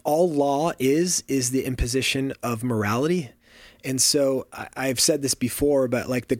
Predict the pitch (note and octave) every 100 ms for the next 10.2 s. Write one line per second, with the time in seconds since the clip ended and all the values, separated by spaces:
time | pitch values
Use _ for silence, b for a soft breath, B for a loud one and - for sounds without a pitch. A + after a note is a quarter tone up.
0 | - B2+ B2 D3 C#3 - - C3 D3 -
1 | F#3 D#3+ - D#3+ - D3+ C3 A#2+ C3 -
2 | - B2 D3+ D3 - C#3 C3+ B2 C#3+ C#3+
3 | - B2+ A#2+ C#3+ D3 D3+ - _ - D3
4 | - E3+ D#3+ - B2+ A2+ A#2 C#3+ D3 -
5 | A2+ A#2 D3+ D#3+ A2 - A2 C#3+ - -
6 | B B B B - - D#3 - - -
7 | _ - B2+ - C#3 C#3+ E3+ D#3+ D#3 D#3
8 | D3 C3+ - D3+ C#3+ B2+ B2 A#2 C#3+ C#3+
9 | - - A2+ A2+ - - C3 - D#3+ D#3
10 | D3+